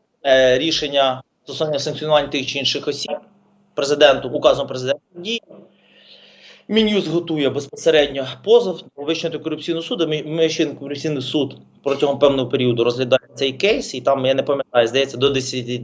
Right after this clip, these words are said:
днів дається на апеляцію. Знову ж таки, апеляційна палата Вищого антикорупційного суду розглядає, конфіскація, конфіскує. І третій механізм — це те, що ухвалено згідно закону про,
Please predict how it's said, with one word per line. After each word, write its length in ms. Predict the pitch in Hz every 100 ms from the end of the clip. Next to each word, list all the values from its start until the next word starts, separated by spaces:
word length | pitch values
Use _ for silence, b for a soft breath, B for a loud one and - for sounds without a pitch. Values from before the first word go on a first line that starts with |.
| 127 123
днів 220 | 135 175 -
дається 440 | 123 135 156 156
на 120 | 123 123
апеляцію. 520 | 123 117 123 - - _ _ -
Знову 240 | 160 165
ж 80 | 156
таки, 180 | 123 120
апеляційна 480 | 113 147 - 147 139
палата 280 | 135 117
Вищого 220 | 123 127 123
антикорупційного 540 | 127 131 127 131 120
суду 200 | 131 120
розглядає, 520 | 143 175 214 - - -
конфіскація, 640 | 170 - 151 - 160 123
конфіскує. 440 | - 127 - 101 - B B - _
І 80 | 170
третій 360 | 180 247 247 190
механізм — 560 | 190 180 160 151 131
це 120 | 123 - _
те, 80 | -
що 200 | - 143
ухвалено 640 | 131 127 143 170 175 147
згідно 260 | 120 139 139
закону 420 | 127 123 175 143
про, 380 | - 143 135